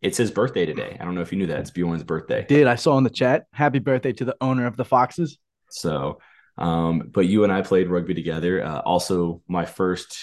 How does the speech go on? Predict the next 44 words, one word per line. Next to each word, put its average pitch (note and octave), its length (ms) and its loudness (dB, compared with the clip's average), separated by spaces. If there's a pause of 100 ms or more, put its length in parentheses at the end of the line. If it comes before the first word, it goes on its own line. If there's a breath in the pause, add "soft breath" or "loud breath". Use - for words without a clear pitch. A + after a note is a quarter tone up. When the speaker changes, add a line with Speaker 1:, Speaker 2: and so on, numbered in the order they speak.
(320)
Speaker 1:
uh, D#2+ 240 -2
year F2 540 2
and G2+ 80 2
a D#2+ 40 0
half B2+ 480 -2 (140)
break, F#2+ 420 0 (160)
first G2 240 0
game F#2+ 240 -2
back D#2 400 -4
together. C2+ 560 -6 (460)
Um, D#2 560 -4 (180)
so - 160 -2
we've, G2 220 4
we've F#2+ 200 2
done F#2+ 240 2
quite F#2+ 220 -2
a F#2 60 -2
few F#2 160 -6
things F2 260 -6
together. E2 480 -2
Hopefully, F2 600 0 (360 soft breath)
hopefully A#2 220 2
I A2 40 2
can A2+ 80 -2
do A2 80 2
something G#2 280 -2
with F#2+ 120 -2
you F#2+ 60 -2
this F2+ 180 -2
summer, F2+ 240 -2
travel F2 380 -4
up - 100 -8
from E2+ 120 -10
South E2+ 280 -2
Carolina E2 340 -4
to - 120 -6
Delaware D#2 380 -2
to C#2+ 60 -4
play E2+ 180 -4
with D#2 160 -4
you D#2 80 -6
guys E2 240 -4
again. D#2 420 -6 (480)
Um, C#2+ 380 -8